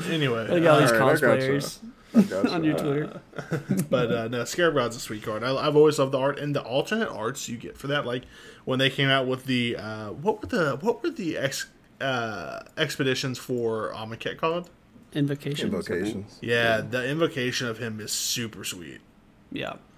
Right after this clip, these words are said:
Speaker 2: that one is
Speaker 1: It's
Speaker 2: cool.
Speaker 1: super sweet. But anyway, Bert, what you got for yours?
Speaker 3: I guess I'm gonna finish my, uh, my angel suite, and so we're gonna go into the, uh, Angel of Vitality.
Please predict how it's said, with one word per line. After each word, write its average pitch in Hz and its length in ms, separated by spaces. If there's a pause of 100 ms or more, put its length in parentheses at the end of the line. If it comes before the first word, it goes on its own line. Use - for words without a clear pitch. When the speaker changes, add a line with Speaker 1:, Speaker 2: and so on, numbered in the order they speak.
(320)
Speaker 2:
that 135 120
one 123 100
is 110 80
Speaker 1:
It's - 80
Speaker 2:
cool. - 80
Speaker 1:
super - 260
sweet. - 300 (280)
But 110 200
anyway, 90 340 (160)
Bert, 151 340
what 127 240
you - 80
got 135 220
for 131 80
yours? 170 520 (840)
Speaker 3:
I 117 100
guess 247 240
I'm 196 120
gonna 113 100
finish 110 320
my, 110 200
uh, 87 580 (180)
my 95 180
angel 98 300
suite, 98 400 (340)
and 95 200
so 98 140
we're 98 120
gonna 98 220
go 95 220
into 92 440
the, 85 400
uh, - 80
Angel 135 320
of 107 100
Vitality. 87 840